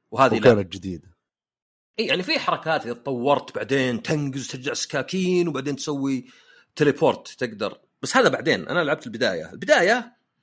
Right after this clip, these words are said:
Speaker 1: تروح القصر، ما أدري القصر الصيفي، ما أدري الشتوي. فعشان ما تدخل مع البيبان، تدخل مع، يعني تتسلل أنت وهذا اللي معك. أولا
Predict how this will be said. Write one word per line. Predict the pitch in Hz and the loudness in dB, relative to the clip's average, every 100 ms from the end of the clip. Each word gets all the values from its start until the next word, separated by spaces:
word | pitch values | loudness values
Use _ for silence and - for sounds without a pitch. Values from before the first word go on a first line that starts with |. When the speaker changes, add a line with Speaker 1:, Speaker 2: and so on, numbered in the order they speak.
| _ _ _ _ _ _ _ _ | _ _ _ _ _ _ _ _
Speaker 1:
تروح | - 240 | 4 4
القصر، | 185 165 151 143 127 - _ _ _ - | 4 0 0 -2 -6 -10 _ _ _ -14
ما | 143 | -10
أدري | 104 | -8
القصر | 110 120 131 | -4 -6 -6
الصيفي، | 117 104 - 123 117 110 | -8 -8 -6 -2 -2 -4
ما | 98 | -12
أدري | 87 | -10
الشتوي. | - 120 123 156 - _ _ _ _ _ _ _ _ _ _ | -12 -10 -6 -6 -8 _ _ _ _ _ _ _ _ _ _
فعشان | - 147 147 143 143 135 - _ _ - 233 | -4 0 2 2 2 -2 -8 _ _ -2 2
ما | 247 | 2
تدخل | - 180 147 | 0 -6 -4
مع | |
البيبان، | 127 127 131 160 180 170 - _ _ _ _ _ _ - | -4 -2 2 2 2 -4 -14 _ _ _ _ _ _ -4
تدخل | 185 - - 156 147 127 | -4 -2 0 0 0 -4
مع، | 127 117 110 _ _ - | -4 -6 -10 _ _ -12
يعني | 101 104 | -10 -10
تتسلل | - - 147 110 113 113 110 - | -8 0 0 0 -4 -6 -12 -12
أنت | 113 - | -12 -6
وهذا | 110 101 | -4 -4
اللي | 92 | -4
معك. | 110 139 160 - _ _ _ _ _ _ _ _ _ _ _ _ _ _ _ _ _ - | -4 -4 -4 -12 _ _ _ _ _ _ _ _ _ _ _ _ _ _ _ _ _ -10
أولا | - 285 262 240 233 - | 2 6 8 6 2 -8